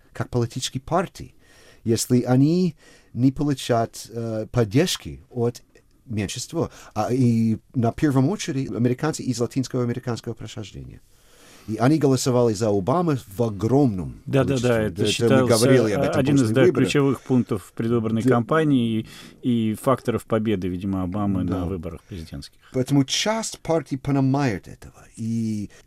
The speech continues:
Speaker 1: ведущие республиканцев, типа Джон Маккейн, вот, кандидат на пр-, пост президента в две тысячи восьмом году, Марко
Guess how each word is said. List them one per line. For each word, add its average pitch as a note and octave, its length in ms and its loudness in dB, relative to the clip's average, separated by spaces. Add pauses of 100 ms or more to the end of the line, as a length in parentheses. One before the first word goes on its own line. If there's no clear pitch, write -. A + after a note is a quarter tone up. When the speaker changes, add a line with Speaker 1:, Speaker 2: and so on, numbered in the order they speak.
(140)
Speaker 1:
ведущие B2+ 720 4
республиканцев, A#2+ 640 -2
типа - 160 -2
Джон A2 320 0
Маккейн, F#2 500 -4 (220)
вот, F#2+ 260 -8
кандидат F#2 500 -4
на F2 140 -4
пр-, G2+ 160 -8
пост - 240 -6
президента F#2 560 0 (320)
в A2+ 160 -6
две A2 240 0
тысячи - 240 -4
восьмом G#2 400 -6
году, E2+ 380 -10 (420)
Марко C3 320 2